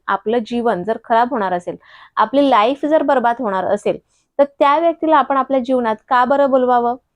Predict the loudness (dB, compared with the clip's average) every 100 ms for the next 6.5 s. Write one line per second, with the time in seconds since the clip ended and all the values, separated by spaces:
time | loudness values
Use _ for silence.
0 | _ _ -2 2 2 2 0 0 0 2
1 | 2 0 0 2 2 2 0 -2 _ _
2 | 0 0 2 2 2 0 -4 -2 -2 2
3 | 0 0 -2 -6 -6 -6 -4 -4 -2 -2
4 | 0 0 0 -2 -2 -4 -6 -4 -2 -2
5 | 0 2 2 2 -2 -2 -6 _ _ _
6 | _ _ -2 0 0